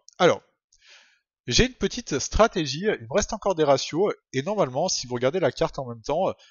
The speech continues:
vous avez vu qu'il y a, qu'il va y avoir une statue à côté, donc je vais pouvoir utiliser la statue, et je vais pouvoir interagir pour aller soigner une partie de mes héros. On peut en soigner quatre à la fois, donc je pense que je vais reprendre Lilia, ce qui est plutôt pas mal, et je vais prendre des héros light.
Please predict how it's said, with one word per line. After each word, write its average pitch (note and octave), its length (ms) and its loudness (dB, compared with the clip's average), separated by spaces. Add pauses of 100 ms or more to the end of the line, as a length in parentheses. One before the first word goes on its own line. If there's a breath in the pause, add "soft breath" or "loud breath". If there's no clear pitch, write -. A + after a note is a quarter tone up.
(220 soft breath)
vous D#3+ 160 -2
avez D3+ 120 6
vu E3+ 120 -6
qu'il C#3+ 160 0
y A#2+ 80 0
a, C3 140 2
qu'il - 240 -14
va D#3+ 60 -4
y F3+ 40 -2
avoir E3 160 2
une C3+ 80 -4
statue - 400 -2
à D#3 60 2
côté, C3+ 320 -6
donc D3+ 160 -12
je A2 80 -10
vais A#2 40 -8
pouvoir F#3 220 -2
utiliser E3 260 -8
la C#3 120 0
statue, - 420 -6 (680)
et E3+ 240 6
je A#2 80 -6
vais C3+ 80 0
pouvoir C#3 500 4 (220)
interagir D#3 680 2 (120)
pour D#3+ 200 0
aller D#3+ 140 4
soigner D#3 260 -4
une F#3+ 80 -10
partie D3 260 -8
de E3+ 60 -14
mes D3+ 80 -4
héros. G#2+ 240 -4
On G#2+ 60 -18
peut E3 100 0
en G#3 60 0
soigner F#3+ 260 -8
quatre - 300 0
à F3 40 0
la D#3 120 2
fois, D3+ 420 4 (320 soft breath)
donc A2+ 140 -12
je - 60 -12
pense A#3 180 -2
que F3+ 100 -6
je C#3 60 -6
vais C3 80 2
reprendre G3+ 340 -4
Lilia, E3 260 2
ce E3+ 60 -4
qui - 120 -8
est - 20 -4
plutôt F#3 300 -8
pas D3 140 2
mal, C#3 320 4 (460 soft breath)
et C3+ 80 2
je C3+ 60 -2
vais D#3 100 2
prendre A3+ 300 -2
des D3+ 100 0
héros E3+ 260 0 (280)
light. C3 400 4